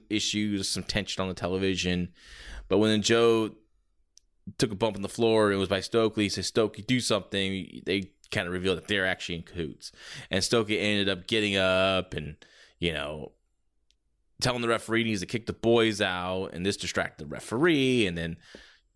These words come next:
and then Joe came up behind and a low blowed, um, um, Dalton Castle and choked him out and got the win.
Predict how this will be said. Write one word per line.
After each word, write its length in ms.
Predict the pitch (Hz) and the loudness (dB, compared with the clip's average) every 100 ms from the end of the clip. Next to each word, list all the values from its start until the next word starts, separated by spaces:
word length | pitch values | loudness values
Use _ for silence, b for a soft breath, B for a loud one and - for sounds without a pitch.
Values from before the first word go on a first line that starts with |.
| _ _ _ | _ _ _
and 140 | 98 95 | -2 0
then 200 | 92 87 | -2 -2
Joe 320 | 95 90 87 | 0 0 0
came 300 | - 92 87 | -2 -4 -4
up 140 | 85 | -8
behind 580 | 87 82 87 82 82 85 | -8 -4 -2 -2 -2 -4
and 80 | 78 | -2
a 140 | 78 - - | -4 -6 -2
low 240 | 87 90 | 2 2
blowed, 520 | 82 82 82 85 85 | 2 2 2 2 2
um, 340 | 76 76 69 65 - _ - - - - | -2 -4 -8 -10 -20 _ -16 -16 -14 -8
um, 320 | 65 58 - - | -6 -6 -12 -6
Dalton 260 | 104 87 82 | -4 -4 -6
Castle 580 | 90 76 - 85 82 _ | -6 -6 -8 -8 -8 _
and 260 | 85 82 | -4 -4
choked 280 | - 101 90 | 0 0 0
him 80 | 107 | -2
out 240 | 185 214 _ _ _ _ | -2 -2 _ _ _ _
and 100 | 92 | -4
got 160 | 87 - | -4 -4
the 80 | |
win. 280 | 101 120 82 | 0 0 -2